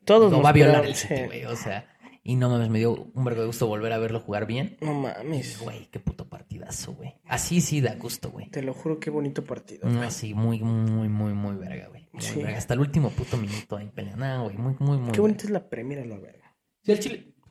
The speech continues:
Speaker 2: Güey, justo ahí se ven los
Speaker 1: O sea,
Speaker 2: resultados,
Speaker 1: neta,
Speaker 2: ¿no?
Speaker 1: bien seguido, bien, bien, bien, bien, bien seguido, nos dan partidos pasados de verga.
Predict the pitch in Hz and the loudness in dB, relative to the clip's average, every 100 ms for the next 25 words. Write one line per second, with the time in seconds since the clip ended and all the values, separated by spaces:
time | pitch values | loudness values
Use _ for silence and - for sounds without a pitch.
0 | _ _ 202 247 240 262 262 254 247 247 | _ _ 2 2 2 2 4 4 4 4
1 | 190 170 190 196 220 185 185 185 196 - | 6 8 8 8 6 6 6 6 4 0
2 | 175 175 202 - - - - - 160 190 | 2 2 2 -4 -14 -16 -14 -4 6 6
3 | 208 196 196 190 185 185 180 175 175 170 | 8 6 6 6 6 6 4 2 2 0
4 | 170 156 151 151 175 185 139 135 139 139 | -2 -6 -6 -4 -4 -4 -8 -8 -8 -10
5 | - 143 143 127 - 127 120 107 92 87 | -8 -8 -8 -10 -4 -2 -2 -4 -6 -8